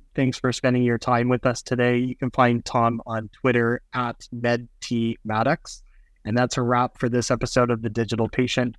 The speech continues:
hosted by Seamless M D. You can follow us on Twitter at Seamless M D. And if you like the podcast and you want to learn more, visit triple W dot seamless dot M D. Tom, Doctor Maddox, again, thank you so much for the awesome discussion. There's so many great pearls of wisdom that you sprinkled out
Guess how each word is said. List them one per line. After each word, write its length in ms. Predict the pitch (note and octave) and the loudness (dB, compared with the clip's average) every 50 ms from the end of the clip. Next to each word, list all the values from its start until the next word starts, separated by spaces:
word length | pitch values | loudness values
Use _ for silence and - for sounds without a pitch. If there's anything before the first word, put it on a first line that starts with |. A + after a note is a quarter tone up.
| - - - | -12 -8 -6
hosted 320 | A#2+ A#2 - - B2 A2+ | -6 -4 -2 0 0 2
by 160 | A#2 A#2 A2+ | 2 2 2
Seamless 360 | G#2+ - B2 A2+ A#2 A#2 - - | 2 0 0 0 0 -2 -2 -4
M 120 | A2+ A2+ | -2 0
D. 180 | C3 C#3+ E3+ F3 | 2 4 4 4
You 60 | E3+ | 2
can 180 | - - A#2+ | 0 -2 -2
follow 280 | A2 - B2 A#2 A2+ A2+ | 0 2 2 4 4 2
us 120 | A2+ - - - | -2 -4 -4 -4
on 200 | A#2 A2+ A2 A2+ | -2 -2 -2 -2
Twitter 360 | - - - A#2 A2+ A2+ A2 - | -2 0 0 2 2 0 -2 0
at 240 | - A2 A#2 A2+ - | 0 0 0 0 -2
Seamless 320 | - B2 A#2 A#2 A#2 - B2 | -6 -6 -4 -4 -2 0 0
M 80 | A#2 | 0
D. 120 | A2+ A#2 A#2 | 2 2 2
And 120 | A2+ A2 | 2 0
if 100 | - - | -4 -2
you 60 | A#2+ | 0
like 180 | A2+ A2 A2 - | 0 0 0 0
the 80 | - | -4
podcast 600 | A2+ - - A2 A2 G2+ - - A#2 A2 G#2+ - - - _ _ - - | -2 2 2 2 2 2 2 0 0 0 0 -4 -10 -20 _ _ -10 -4
and 100 | - A#2+ | -2 0
you 60 | A#2 | 2
want 180 | A#2 A#2 A#2 A2+ | 2 2 0 2
to 40 | A2 | 2
learn 180 | A#2 A#2 A2+ | 0 0 2
more, 160 | A2+ A#2 A#2 | 2 2 2
visit 300 | A2+ G#2 A#2 G#2+ A#2 A2 | 2 2 0 0 0 0
triple 240 | - - A#2 G#2+ A2 | 0 -2 -2 -2 0
W 240 | G#2+ A2 G#2 A2 G#2 | 0 0 2 2 2
dot 240 | G#2+ G#2+ G#2 G#2 - | 2 0 0 -2 -4
seamless 240 | - A2 G#2+ G#2+ - | -4 -2 -2 -2 0
dot 180 | - G#2+ G#2 | 0 0 0
M 80 | G#2+ A2 | 0 -2
D. 180 | G#2+ A2+ A2+ - _ - - - - | -2 -4 -6 -6 _ -20 -20 -10 -4
Tom, 260 | - C#3+ C3 B2+ B2+ | 0 0 0 2 2
Doctor 260 | B2+ B2+ B2 - C#3 | 2 0 2 2 0
Maddox, 360 | B2 B2 B2 B2 A#2+ - - A2+ | 0 2 2 0 0 -2 -4 -4
again, 420 | G#2+ A#2+ A#2 A2+ A2 G#2+ G#2+ A2+ - - - - - - | -2 -2 -2 -4 -4 -4 -6 -6 -8 -12 -20 -20 -8 -2
thank 220 | - C#3 C3+ C3 - | 2 2 2 4 2
you 80 | B2+ | 2
so 120 | - - B2+ | 4 4 4
much 240 | B2 B2 A#2+ - - | 4 4 2 0 -2
for 100 | - A#2 | -4 -4
the 280 | A#2 A2+ G#2+ D3+ - - - | -2 -2 -4 -6 -10 -10 -4
awesome 380 | B2 A#2 A2+ A2+ - B2 A#2 | 0 0 0 0 -2 -4 -4
discussion. 560 | A2 A#2 - - B2 A#2 A2+ - C3 B2 A2+ A#2 | -4 -4 -4 -2 0 0 0 2 0 0 2 0
There's 160 | A2+ A2+ - | 0 -2 -4
so 200 | - - C3 A#2+ | -2 -2 0 0
many 200 | B2 A#2+ A#2+ A2+ | 0 0 0 0
great 320 | - B2 A#2+ A#2+ G#2 - | 0 0 0 0 0 -2
pearls 340 | - - B2+ A#2+ A#2+ A#2 - | -2 0 0 2 0 0 -2
of 100 | A#2 G#2+ | -2 0
wisdom 380 | A2+ A#2 A2+ - - A#2+ A#2 A#2+ | 0 0 0 0 0 0 0 0
that 140 | A#2 G#2+ | -2 -2
you 80 | A2 A#2+ | -4 -4
sprinkled 420 | - - - A#2 A2+ - - G#2+ | -6 -4 -4 -4 -4 -2 -2 -2
out 260 | G#2+ G#2+ G#2+ G#2+ - | -2 -2 -2 -4 -6